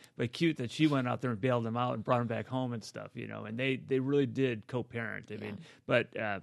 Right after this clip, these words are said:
Speaker 1: unfortunately, there isn't enough of that, I, I think. You know, it's, it's a fact that children suffer, right, when parents aren't co-parenting. So
Speaker 2: Yes.
Speaker 1: maybe, uh, there should be some kind of a parenting class about mowing the other parent's, uh, lawn or washing their dishes. Or what, what do you think?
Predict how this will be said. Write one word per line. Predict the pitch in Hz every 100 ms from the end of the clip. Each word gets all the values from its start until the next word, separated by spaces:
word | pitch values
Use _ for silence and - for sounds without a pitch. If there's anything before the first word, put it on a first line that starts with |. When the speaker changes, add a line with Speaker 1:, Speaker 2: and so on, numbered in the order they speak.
| -
Speaker 1:
unfortunately, | 139 156 160 143 131
there | 113 123 120 -
isn't | - 131 113
enough | 107 113 110
of | 95
that, | 92 95
I, | 92 -
I | 104
think. | - 104 101 - - _
You | - 120
know, | 107
it's, | 101 -
it's | 117 120
a |
fact | - 131 127 -
that | 101 107 -
children | 131 117 110
suffer, | - 147 - - - _ _ 147
right, | 104 110
when | - 113
parents | 117 110 104
aren't | 117 113 -
co-parenting. | 107 - 104 - - - -
So | 107
Speaker 2:
Yes. | 107 - - - - - _ _ -
Speaker 1:
maybe, | 123 160 147 123
uh, | 131 123
there | 135
should | 143
be | 131
some | 123 123
kind | 143 127
of | 113
a | 107 -
parenting | - 139 131
class | - 117 104
about | 113 113
mowing | 117 120 117
the |
other | 117 117
parent's, | 139 117 113 - 123
uh, | 120 120 - - -
lawn | 120 123 135 139
or | 120
washing | 110 117 135
their | 104
dishes. | 101 127 123 135 131 123 117
Or | 107 123
what, | 135 135
what |
do | 135
you | 127
think? | 123 110 -